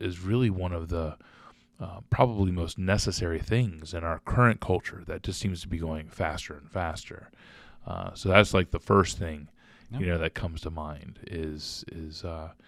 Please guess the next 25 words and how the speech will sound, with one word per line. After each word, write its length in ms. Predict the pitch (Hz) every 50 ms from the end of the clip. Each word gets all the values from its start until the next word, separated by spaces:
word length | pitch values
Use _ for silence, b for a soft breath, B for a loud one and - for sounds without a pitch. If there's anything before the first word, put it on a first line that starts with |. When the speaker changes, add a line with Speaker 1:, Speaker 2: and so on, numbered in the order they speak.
| b b b b
Speaker 1:
just 160 | - 160 139 -
the 100 | 120 107
importance 560 | 95 92 - - 123 113 92 92 92 90 - -
and 260 | - 98 95 92 87 -
really 240 | - 113 131 123 113 98
beauty 600 | 87 - - 104 107 110 101 90 82 78 78 82 87
when 180 | 92 92 87
you 120 | 85 85 82
do 240 | 82 82 98 87 82
that. 240 | 80 76 82 71 -
And 140 | 104 107 110
of 100 | 107 104
course, 220 | - 123 107 -
again, 220 | 123 120 120 107 92
not 180 | 95 104 107 -
just 240 | - 104 92 - 101
with 120 | 92 -
the 80 | - 80
rosary, 440 | 78 82 95 123 147 135 151 151
but 220 | 135 104 101 85 -
with 120 | - 113 -
scripture. 580 | - - - - 160 - - - - 104 - - _ _ -
Speaker 2:
Right. 120 | - - b b b b b b b b -
Speaker 1:
You 140 | - 90 87
know, 320 | 85 82 82 90 92 95